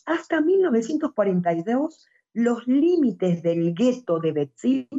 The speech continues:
permanecen abiertos, es decir, sin marcar, no se construye una valla. Es una cosa muy significativa, lo llaman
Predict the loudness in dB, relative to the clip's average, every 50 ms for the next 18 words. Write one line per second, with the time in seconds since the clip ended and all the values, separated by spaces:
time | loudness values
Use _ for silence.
0 | -8 -2 -2 0 0 0 0 0 0 0 0 0 -2 -4 -8 _ _ -4 -4 -4
1 | -6 -8 _ _ _ _ _ _ _ _ -4 -2 -2 0 0 0 0 0 -2 -6
2 | _ _ -10 -10 -8 -4 -2 0 0 0 0 0 0 0 -2 -6 _ _ _ _
3 | _ -20 -6 _ 0 2 2 2 2 2 2 2 0 -2 -4 _ -2 -2 -2 -2
4 | -4 -4 -6 -6 -6 -6 -8 -12 -10 _ -10 -8 -4 -4 -4 -4 -6 -8 _ _
5 | 0 2 2 2 2 2 2 0 0 -2 _ _ _ _ _ _ -2 0 2 2
6 | 2 2 2 2 0 0 0 0 -2 -2 -6 -8 -8 -8 _ _ -20 _ -8 -8
7 | -8 -6 -8 -10 -8 -6 -8 -8 -8 _ _ _ _ _ _ _ -2 -2 -2 0
8 | 0 2 2 0 0 -2 -4 -2 -2 -2 -2 -2 -2 -2 -2 0 0 -2 -2 0
9 | -2 -2 0 0 0 2 2 2 2 2 0 0 -2 -4